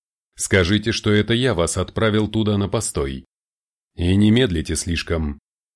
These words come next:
Здешняя стража умнее, чем кажется. А после того, что сегодня на суде будет, в покое вас не оставят.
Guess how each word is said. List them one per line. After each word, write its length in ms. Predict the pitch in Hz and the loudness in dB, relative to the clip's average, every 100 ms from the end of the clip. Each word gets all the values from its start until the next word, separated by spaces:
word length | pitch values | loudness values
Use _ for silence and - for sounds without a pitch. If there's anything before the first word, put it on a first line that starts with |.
| _ | _
Здешняя 640 | 90 78 85 95 - 98 98 | -4 -2 0 0 2 2 0
стража 400 | - 110 98 110 | 0 0 2 2
умнее, 500 | 113 120 135 98 76 | 2 2 2 0 -2
чем 260 | - 95 | -2 -2
кажется. 640 | 90 110 78 - - 65 - _ _ _ _ _ - | 0 0 -2 -6 -6 -8 -10 _ _ _ _ _ -2
А 160 | 90 87 | 0 2
после 380 | 95 87 95 | 0 0 -2
того, 280 | 87 95 95 | 0 0 0
что 200 | 95 101 | 0 -2
сегодня 500 | 90 98 92 92 95 | -2 0 0 0 2
на 120 | 95 | 2
суде 340 | 92 98 82 104 | 0 -2 -2 0
будет, 460 | 95 95 95 - - _ | 0 0 -2 -6 -20 _
в 180 | _ - | _ -6
покое 480 | - 92 - 104 98 | 0 0 2 2 2
вас 260 | 98 101 - | 2 0 2
не 120 | 107 | 0
оставят. 680 | 107 104 - 92 69 - | 0 -2 -2 -2 -4 -8